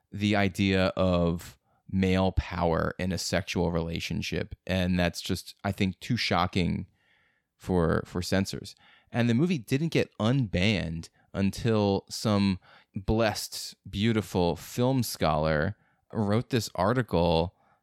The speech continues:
about how much it's, it's a perfect art film and that it's, like, a great movie that should be, like,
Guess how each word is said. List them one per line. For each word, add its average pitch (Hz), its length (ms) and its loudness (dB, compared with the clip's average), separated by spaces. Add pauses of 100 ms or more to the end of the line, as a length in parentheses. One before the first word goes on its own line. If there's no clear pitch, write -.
(160)
about 104 280 0
how 117 240 0
much 113 280 0
it's, 110 200 -2
it's - 240 -2
a 110 60 2
perfect - 420 -2
art 101 200 0
film - 320 -4
and 87 140 0
that 87 80 2
it's, 85 160 0
like, 95 100 0
a 90 60 0
great 90 480 0
movie 92 380 2
that 87 180 -2
should 85 180 -2
be, 85 160 0
like, 80 220 -4